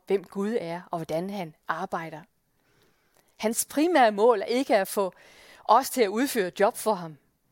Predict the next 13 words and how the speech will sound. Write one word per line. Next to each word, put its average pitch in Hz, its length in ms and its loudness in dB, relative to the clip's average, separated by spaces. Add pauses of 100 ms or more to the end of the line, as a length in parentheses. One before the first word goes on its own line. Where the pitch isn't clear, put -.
(720)
Selv 240 340 2
ikke 202 680 -2
et 202 140 -4
så 208 140 4
vigtigt 185 360 -6
som 185 180 -4
at 165 100 -10
prædike 240 500 2
eller 170 240 -4
disciple 220 500 -4
nationerne. 175 640 -6 (540)
Gud 277 260 0 (100)
ønsker 294 420 2